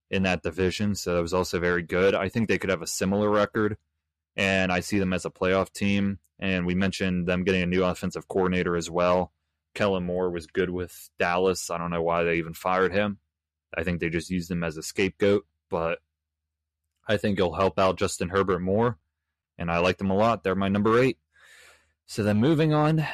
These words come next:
to my number seven, and this was actually one of your honorable mentions, and I didn't want to say too much back then. I have the New York Jets at number seven. I am a little bit more generous with them,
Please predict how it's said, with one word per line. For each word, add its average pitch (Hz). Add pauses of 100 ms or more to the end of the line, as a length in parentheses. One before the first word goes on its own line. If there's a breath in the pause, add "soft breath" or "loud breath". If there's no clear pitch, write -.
(300 loud breath)
to 113
my 107
number 120
seven, 110 (920)
and 107
this 123
was 117
actually 131
one 110
of 113
your 107
honorable 110
mentions, 101 (720)
and 95
I 90
didn't 104
want 98
to 90
say 101
too -
much 85
back 82
then. 85 (580)
I 107
have 110
the 98
New 95
York 113
Jets - (100)
at 92
number 95
seven. 85 (840)
I 104
am 98
a 92
little 113
bit 110
more 104
generous 95
with 85
them, 90